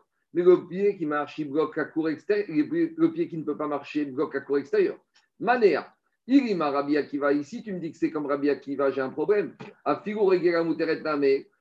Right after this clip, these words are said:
Même Rabbi Akiva t'a dit, même celui qui peut marcher chez lui, il bloque la cour extérieure. Donc maintenant, je reviens à nouveau à un problème. Et là, la Rabbanani, c'est une, à nouveau une question contre Rabbanan. C'est une preuve que ce deuxième cas va comme Chachamim.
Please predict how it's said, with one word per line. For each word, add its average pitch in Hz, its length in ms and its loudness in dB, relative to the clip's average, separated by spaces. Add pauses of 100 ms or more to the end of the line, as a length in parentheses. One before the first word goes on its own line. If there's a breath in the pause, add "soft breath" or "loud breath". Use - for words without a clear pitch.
(120)
Même 208 160 0
Rabbi 214 260 4
Akiva 196 300 6
t'a 196 100 4
dit, 185 140 -2
même 214 180 0
celui 220 240 -8
qui 196 120 -8
peut 196 100 6
marcher 185 260 0
chez 180 140 0
lui, 208 180 -4
il 180 80 -4
bloque 196 260 6
la 180 100 0
cour 170 140 0
extérieure. 123 460 -2 (320)
Donc 120 160 -4
maintenant, 143 380 -2
je 123 100 -6
reviens 160 240 -2
à 170 60 -4
nouveau 160 200 0
à 160 80 0
un - 60 -6
problème. 180 540 -2
Et 160 160 -2
là, 156 160 2
la 156 100 0
Rabbanani, 151 720 -2 (320)
c'est 180 200 -2
une, 170 120 -2
à 151 100 -2
nouveau 156 400 2
une 170 160 -4
question 135 460 -2
contre 131 260 -8
Rabbanan. 147 580 -2 (520)
C'est 196 100 0
une 180 120 -2
preuve 170 280 0
que 170 100 0
ce 165 140 -2
deuxième 139 420 -2
cas 131 140 -2
va 139 120 -2
comme 131 220 -6
Chachamim. 175 520 -4